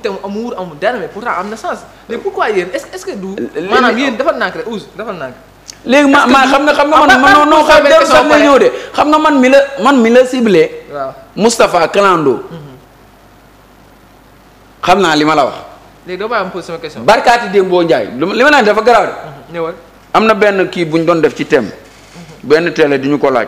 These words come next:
Speaker 2: Man maa nga ca woon. Fa Aydara.
Speaker 1: Mhm.
Speaker 2: Ak ñenn.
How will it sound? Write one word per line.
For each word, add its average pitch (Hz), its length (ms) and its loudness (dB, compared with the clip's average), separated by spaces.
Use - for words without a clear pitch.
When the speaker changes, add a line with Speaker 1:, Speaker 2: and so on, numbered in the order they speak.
Speaker 2:
Man 135 300 -2
maa 160 180 0
nga 135 140 0
ca 120 120 -2
woon. 127 240 0
Fa - 300 2
Aydara. 117 320 -2
Speaker 1:
Mhm. - 580 -20
Speaker 2:
Ak 131 140 0
ñenn. 139 360 0